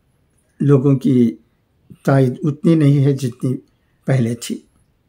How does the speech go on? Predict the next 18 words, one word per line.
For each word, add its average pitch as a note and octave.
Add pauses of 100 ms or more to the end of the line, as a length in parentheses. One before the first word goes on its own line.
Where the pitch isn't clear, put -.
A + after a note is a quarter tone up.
(380)
लिहाजा B2+ (440)
उन्हें C#3
खदशा D3+
है C#3 (1300)
कि -
उन्हें B2+ (2500)
जीत C3
हासिल A#2+
होगी C3 (100)
या C3+
नहीं। A#2+ (760)
इसलिए C#3+ (1160)
एआईएडीएमके C#3
की -
तरफ C3+
से - (680)
एक D3 (220)
ऐसे D3+